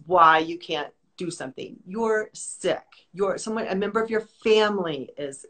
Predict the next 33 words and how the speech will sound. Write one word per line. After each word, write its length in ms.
ill 460
or 180
has 240
passed 400
away, 520
or, 240
um, 420
as 160
happens 400
to 100
me, 380
my, 160
a 100
cat, 640
um, 480
is, 200
a, 260
a 20
cat 240
dies. 540
I 40
mean, 160
I, 160
write 220
me 120
off 200
for 100
two 260
weeks 400
when 140
that 220
happens. 680
And 500